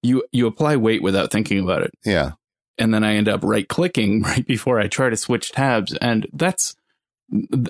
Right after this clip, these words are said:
Speaker 1: that's on me, because I think the, the new trackpad actually has a lot more flexibility and is a lot nicer.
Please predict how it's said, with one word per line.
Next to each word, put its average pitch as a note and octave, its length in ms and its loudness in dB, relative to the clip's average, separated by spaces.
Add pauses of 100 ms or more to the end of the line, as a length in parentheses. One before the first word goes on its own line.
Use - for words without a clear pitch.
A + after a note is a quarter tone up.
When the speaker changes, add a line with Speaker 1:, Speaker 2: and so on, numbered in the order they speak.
(180)
Speaker 1:
that's F3 380 2
on C3 300 4
me, E2 340 -2
because A#2+ 320 0
I B2 160 2
think C3 300 -2
the, G#2+ 560 2
the A#2+ 160 0
new A2+ 160 2
trackpad G#2 560 -2
actually G2+ 440 0
has G2+ 160 0
a G#2 60 2
lot G#2 320 0
more A2 140 0
flexibility G#2 720 -2
and A2+ 160 0
is A2 100 0
a G#2+ 60 0
lot G#2+ 340 -2
nicer. A2 520 -2